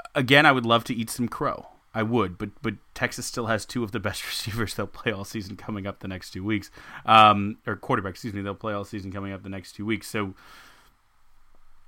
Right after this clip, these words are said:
I would usually say pressure. I would say right <laughs> here in this part that,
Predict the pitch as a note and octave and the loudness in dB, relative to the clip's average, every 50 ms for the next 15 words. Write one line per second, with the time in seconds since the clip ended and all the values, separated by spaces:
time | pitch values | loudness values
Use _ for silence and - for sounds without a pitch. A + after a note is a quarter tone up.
0 | - - - - - D3+ D#3 D3 C#3 C3 D#3+ A3+ C#4 B3+ C4+ B3 G#3 - - - | -18 -18 -4 2 4 6 6 6 4 2 2 2 2 2 2 0 0 0 0 -2
1 | A#2+ - - - - C#3 A#2+ - - - - - - - A#2 B2 C3 C3 - - | -2 -2 -2 0 0 0 0 0 -4 -12 -14 -14 -8 -4 -2 0 0 0 0 0
2 | D3 E3 E3 C#3+ C3+ C3+ C3 A2+ - - - C#3+ C3+ A2 G#2 G2+ G#2 G2+ - - | 2 2 4 6 6 4 4 2 0 0 0 2 2 2 0 0 -2 -4 -6 -6
3 | - - - B2 G#2+ G2+ G2 F#2+ - - - - - - - G#2+ A2+ G#2+ G#2+ G#2 | 0 4 6 6 6 6 2 -2 -8 -18 -20 -20 -20 -14 -2 2 6 6 6 6
4 | G#2 G2+ - | 4 2 -2